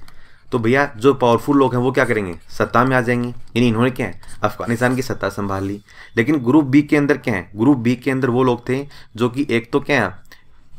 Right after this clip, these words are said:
रिवेंज लेने वाले थे, जिनका टारगेट था कि हमें यूएसएसआर को हराना है, और दूसरा इसमें रहा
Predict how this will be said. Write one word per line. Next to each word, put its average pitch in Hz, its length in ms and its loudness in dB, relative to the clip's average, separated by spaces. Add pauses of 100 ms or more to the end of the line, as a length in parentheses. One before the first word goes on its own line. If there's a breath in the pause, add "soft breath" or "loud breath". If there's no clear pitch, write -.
(140)
रिवेंज 127 340 6
लेने 120 200 4
वाले 98 220 2
थे, 87 220 -10
जिनका 113 340 0
टारगेट 120 380 0
था 131 220 0 (160)
कि 139 100 -2
हमें 117 220 0
यूएसएसआर 117 520 0
को 135 100 -4
हराना 90 320 -2
है, 85 160 -14 (340 loud breath)
और 131 100 4
दूसरा 127 340 2
इसमें 143 180 0
रहा 110 160 2